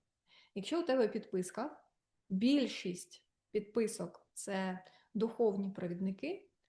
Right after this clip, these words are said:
вітаю, тобі потрібно в цьому напрямку розвиватися. І це один з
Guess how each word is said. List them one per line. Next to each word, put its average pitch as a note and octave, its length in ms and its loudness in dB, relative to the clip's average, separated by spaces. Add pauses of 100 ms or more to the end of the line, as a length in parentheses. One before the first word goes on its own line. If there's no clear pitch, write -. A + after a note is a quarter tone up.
(180)
вітаю, C4 480 2
тобі G#3 160 0
потрібно G#3+ 640 -2 (340)
в - 60 -20
цьому G#3 420 4
напрямку C4 720 -2
розвиватися. F#3+ 760 -6
І G#3+ 100 -6
це A3+ 260 -2
один G3+ 560 2
з G3 400 -2